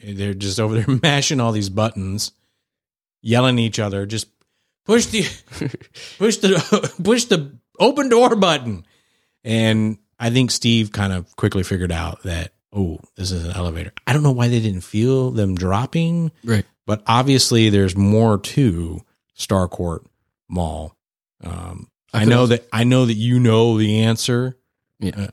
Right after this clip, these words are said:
Speaker 1: right? Because, you know, you've watched all of 'em, but, you know, some of us haven't.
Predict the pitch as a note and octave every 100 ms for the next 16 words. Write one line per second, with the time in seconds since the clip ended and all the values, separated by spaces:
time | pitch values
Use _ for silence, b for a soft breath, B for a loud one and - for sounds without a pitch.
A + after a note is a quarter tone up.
0 | - G2+ G2+ G2+ A2+ G#2 G#2 F#2+ F2 A#2+
1 | G2 E2 G2 F#2+ F2 F2 E2 E2 - F2+
2 | F2 E2+ F2+ F2+ E2+ - F#2 F2 F#2 D#2+
3 | _ - F2+ F2 E2+ E2 D#2+ - E2 D#2
4 | D#2+ F#2